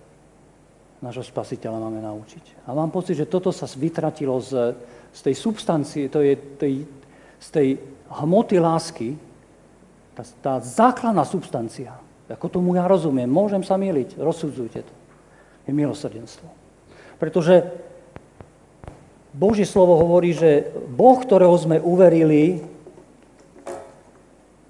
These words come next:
je ľútostivý a milosrdný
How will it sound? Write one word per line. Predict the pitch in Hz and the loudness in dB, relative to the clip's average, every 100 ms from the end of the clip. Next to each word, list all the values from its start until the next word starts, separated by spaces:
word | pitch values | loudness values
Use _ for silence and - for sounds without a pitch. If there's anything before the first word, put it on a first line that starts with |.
| _ _ _ _ _ _ _ 147 | _ _ _ _ _ _ _ -4
je | 147 139 127 | 2 2 2
ľútostivý | 147 175 190 190 - - 180 175 175 175 170 - - | 2 0 2 2 2 -4 -2 0 2 0 -4 -14 -8
a | 135 | -4
milosrdný | 135 160 185 185 - 175 151 156 156 151 | 0 2 4 2 0 -4 -4 0 2 2